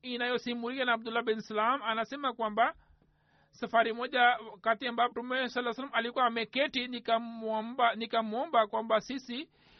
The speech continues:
tuna, i-, tunaukuta muda kuhusu siku ya Ijumaa ndani ya Qur'an tukufu, kwamba mu-, mtu akimwomba Mwenyezi Mungu katika muda ule, basi Mungu anamtimizia haja yake.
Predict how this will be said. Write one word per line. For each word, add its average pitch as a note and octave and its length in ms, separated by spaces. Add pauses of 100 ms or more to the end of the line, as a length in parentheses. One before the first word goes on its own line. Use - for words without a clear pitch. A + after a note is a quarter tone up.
(840)
tuna, A3+ 520 (260)
i-, A#3+ 220
tunaukuta B3 840
muda A#3 480
kuhusu A#3+ 440
siku B3+ 200
ya A#3 80
Ijumaa A#3+ 600
ndani A3+ 200
ya A#3 80
Qur'an A3+ 200
tukufu, A3 460
kwamba A#3 300
mu-, B3 360
mtu A#3+ 420
akimwomba A3+ 1200
Mwenyezi A3+ 360
Mungu A#3 400
katika A#3 340
muda A3+ 300
ule, C4 280
basi A#3 240
Mungu B3+ 280
anamtimizia A3 920
haja G#3 260
yake. A3+ 400